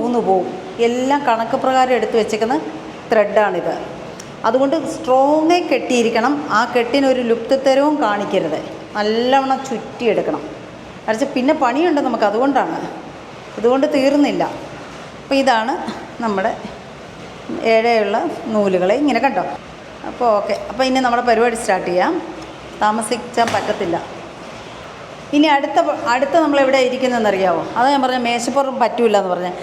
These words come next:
മേശപ്പുറം പറ്റും എങ്ങനെയെന്ന് വെച്ച് കഴിഞ്ഞാൽ ഇവിടെ ഒരു ഓ-, ആണി അടിക്കുകയാണെങ്കിൽ, ഈ മേശയുടെ ഇവിടെ ഒരു ആണി അടിക്കുകയാണെങ്കിൽ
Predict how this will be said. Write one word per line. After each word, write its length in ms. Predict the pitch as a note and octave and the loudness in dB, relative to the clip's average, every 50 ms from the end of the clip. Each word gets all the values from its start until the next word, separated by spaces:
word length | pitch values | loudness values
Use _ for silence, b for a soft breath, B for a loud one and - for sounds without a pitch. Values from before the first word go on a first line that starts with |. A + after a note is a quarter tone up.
| B B B B B C4 | B B B B B 0
മേശപ്പുറം 560 | C#4 D4 D#4+ D#4+ - G#4 G4+ - G4 G4 F#4+ D#4+ D#4 | 2 4 2 2 2 2 2 4 4 2 2 2 2
പറ്റും 480 | C#4 B3 B3 - - - - D4+ A#3+ G#3+ A#3 - - A3 A#3 | 0 0 0 -2 -6 -2 2 2 2 2 2 -4 -4 -2 0
എങ്ങനെയെന്ന് 380 | A#3+ B3+ C4 C#4 C#4+ C#4+ C4+ B3+ G#3+ | 0 2 2 2 2 4 4 4 2
വെച്ച് 140 | - - A3 | 4 2 2
കഴിഞ്ഞാൽ 200 | G#3 G#3+ A#3 A#3+ C4 C#4 | 2 0 -2 -2 0 0
ഇവിടെ 180 | D#4+ F#4 F#4+ F4+ E4+ | 4 4 4 4 4
ഒരു 80 | D4+ C4 A#3 B3+ | 4 4 4 4
ഓ-, 100 | B3+ - - - G#3 A3+ A#3+ B3+ C4+ | 2 0 -2 -2 0 2 4 6 6
ആണി 300 | D4 D#4 E4 E4+ F#4 F4 D4+ C4 | 4 4 2 2 2 2 2 2
അടിക്കുകയാണെങ്കിൽ, 720 | A3 A#3 F3 - C4 A#3 G3+ F#3+ F3+ F#3 F#3 F3+ G3+ B3 B3 - B3 B3+ | 0 0 -2 0 0 0 0 0 -2 -2 -2 -2 -2 -4 -4 -4 -2 -2
ഈ 40 | C4+ B3+ B3+ | 0 2 2
മേശയുടെ 400 | B3 B3 B3 - D4+ C#4+ C#4 C4 | 2 2 2 2 2 2 4 4
ഇവിടെ 120 | B3+ B3 B3 A#3 | 4 4 4 4
ഒരു 60 | G#3+ G#3 G#3 | 4 2 2
ആണി 180 | G#3+ A#3+ C4+ C4 A3+ | 0 -2 0 0 0
അടിക്കുകയാണെങ്കിൽ 600 | G#3 A3 - A#3 G#3+ G3 F#3+ F#3+ F3+ F3+ G#3 | -2 -2 2 2 2 2 2 0 0 2 2